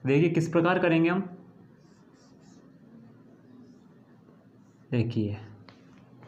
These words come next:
हमसे बोल दिया जाता है, एक बार तो आपके पास आ जाता है दायां, एक बार आ जाता है आपके पास बायां, ठीक है, और एक बार ये बायां और दायां, ठीक है।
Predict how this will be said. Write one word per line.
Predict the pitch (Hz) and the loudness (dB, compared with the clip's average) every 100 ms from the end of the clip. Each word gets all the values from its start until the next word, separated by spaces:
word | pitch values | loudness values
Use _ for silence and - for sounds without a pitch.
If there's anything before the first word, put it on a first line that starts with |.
| - - - - - - - - - - - - - | -20 -20 -20 -20 -20 -20 -20 -20 -20 -16 -16 -16 -4
हमसे | 151 160 185 | 0 4 4
बोल | 170 175 | 6 6
दिया | 175 170 | 6 6
जाता | 151 - 147 | 6 4 4
है, | 147 185 175 - - - - | 4 2 -4 -10 -20 -12 -2
एक | 131 139 131 | 2 2 2
बार | 151 151 | 2 2
तो | 160 | 2
आपके | 156 160 | 2 2
पास | 160 | 2
आ | 151 | 2
जाता | 147 165 | 2 2
है | 185 127 | 2 0
दायां, | 113 110 110 117 - - - - | 0 2 2 0 -2 -10 -10 0
एक | 160 170 | 2 4
बार | 170 | 4
आ | 165 | 4
जाता | 156 | 4
है | 165 | 2
आपके | 165 | 2
पास | 165 127 | 0 0
बायां, | 113 110 107 110 113 - - - | 2 2 2 0 -2 -6 -10 -2
ठीक | 156 | 0
है, | 214 160 - - | 2 0 -2 -2
और | 160 | 0
एक | 170 180 170 | 2 2 2
बार | 175 | 2
ये | 175 151 | 2 2
बायां | 135 139 143 160 185 - | 2 2 4 2 0 0
और | 147 135 | 0 0
दायां, | 113 117 107 101 98 - - | 2 2 2 0 -4 -8 -4
ठीक | 156 | 0
है। | 220 | 2